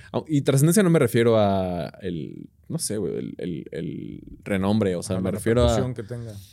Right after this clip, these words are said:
Speaker 1: es, es una obra que va a
Speaker 2: Ujú.
Speaker 1: trascender nuestras vidas, en el mejor de los casos, ¿no? Eh, si la era digital <laughs> continúa, si no, ya vale madre.
Speaker 2: <laughs>
Speaker 1: Pero si se mantiene, va a estar ahí para siempre,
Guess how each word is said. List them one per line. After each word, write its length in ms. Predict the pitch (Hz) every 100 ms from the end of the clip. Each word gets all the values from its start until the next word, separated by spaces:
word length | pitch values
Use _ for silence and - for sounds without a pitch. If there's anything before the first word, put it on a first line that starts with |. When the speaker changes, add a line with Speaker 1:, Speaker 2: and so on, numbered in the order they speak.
| -
Speaker 1:
es, 160 | 123
es 100 | - 160
una 160 | 147
obra 220 | 160 156 151
que 100 | 117
va 60 |
a 20 |
Speaker 2:
Ujú. 60 | 123
Speaker 1:
trascender 420 | 131 113 107 117
nuestras 420 | 117 107 98 95
vidas, 280 | 113 131 95
en 60 | 95
el 60 | 95
mejor 200 | 101 101
de 80 |
los 140 | 92 -
casos, 340 | 98 98 104
¿no? 240 | 90 131 165 -
Eh, 360 | - 92 90 92
si 100 | 98
la 60 | 98
era 100 | 101
digital 300 | - - -
<laughs> 0 |
continúa, 420 | - 110 107 117
si 140 | - -
no, 160 | 95 - _
ya 60 | -
vale 160 | - 95
madre. 180 | 131 151 139 143
Speaker 2:
<laughs> 200 | - -
Speaker 1:
Pero 160 | 123 107
si 100 | 101
se 80 |
mantiene, 440 | 110 104 127 131 180
va 420 | - - - -
a 40 |
estar 160 | 127 147
ahí 60 | -
para 160 | 110
siempre, 400 | - 131 98 90